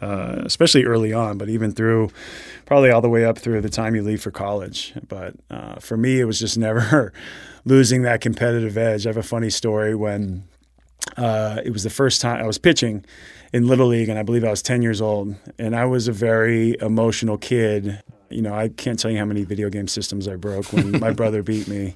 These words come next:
Speaker 1: I, uh, it was, uh, I was pitching, and I was ten years old, and I was, you know, I was doing great, but we weren't scoring any runs, and it was the first time a, a kid had hit a home run off me. So I'm, I throw my glove, I get out of the inning,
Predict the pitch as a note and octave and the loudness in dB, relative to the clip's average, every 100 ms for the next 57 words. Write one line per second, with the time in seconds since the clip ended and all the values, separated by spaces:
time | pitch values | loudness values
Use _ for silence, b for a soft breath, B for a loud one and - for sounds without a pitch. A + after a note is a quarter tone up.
0 | B B B A#2 B B - C3 C3 C3 | B B B -6 B B -2 4 6 6
1 | B2+ A#2+ B2+ - - - - _ - C#3 | 6 2 -2 -6 -18 -20 -20 _ 0 4
2 | B2 G2 B2+ B2 A#2+ A#2+ A#2 D#3 D3 C3 | 4 4 2 0 0 -2 2 4 6 6
3 | A#2 A#2 A2+ B2 B2+ A#2 A#2+ A2+ A2 G#2+ | 4 2 2 2 4 4 4 2 0 -2
4 | G2 - A#2 G#2 G2 C3 B2 A2+ A#2 A#2 | -4 -4 -2 -2 0 2 2 2 4 4
5 | A2+ A2+ A#2+ A#2 G#2+ B2 G#2+ A2 G#2 G#2 | 2 2 2 2 0 0 0 0 0 0
6 | G#2+ G#2 G2+ G2+ G2+ G2 G2+ - A#2 - | 0 0 -2 -4 -4 -6 -4 -2 -2 0
7 | A2 G#2 G2+ G#2 - C3 G#2+ G#2 G#2 G2+ | 0 -2 -4 -8 0 2 2 0 0 -2
8 | G#2+ D3+ B2 F#2+ - - - B2 - - | 0 2 0 -4 -10 -8 -4 -4 -6 -10
9 | G#2+ - C3 A#2 A2+ G#2+ A2 A2 G#2 - | -6 2 4 4 2 2 2 0 -2 -8
10 | B B B B A2+ B2 A#2+ A#2 A2 A#2 | B B B B 2 4 6 4 4 2
11 | A2+ A2 A2 A2 A2 | 2 2 0 0 -2